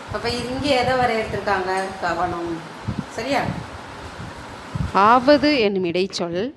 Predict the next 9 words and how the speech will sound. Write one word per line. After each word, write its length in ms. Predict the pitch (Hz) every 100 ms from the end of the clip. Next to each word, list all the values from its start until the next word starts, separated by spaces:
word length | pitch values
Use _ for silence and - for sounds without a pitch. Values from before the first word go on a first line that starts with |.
| - - -
அளவு, 760 | 175 196 226 180 180 196 285 - _ _ -
இது 340 | 214 262 339
அல்லது 340 | 277 208 202 220
அது, 440 | 175 160 175 277 - -
வரிசைப்படுத்துதல் 920 | 202 226 - 247 208 160 - 151 135 - -
என 240 | 196 202
பல 360 | - 196 202 254
பொருள்ல 380 | 226 185 180 196
வரும். 280 | 185 165